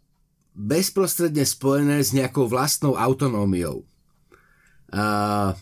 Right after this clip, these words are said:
ja mohol som mať šesť rokov, keď ma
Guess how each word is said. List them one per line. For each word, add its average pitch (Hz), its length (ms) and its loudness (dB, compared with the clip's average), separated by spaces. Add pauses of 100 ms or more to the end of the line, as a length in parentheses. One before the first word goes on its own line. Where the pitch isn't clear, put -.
(100)
ja 120 140 0 (120)
mohol 151 300 2
som 143 160 2
mať 139 180 0
šesť 151 220 2
rokov, 180 560 -2 (1300)
keď 139 320 0
ma 123 320 0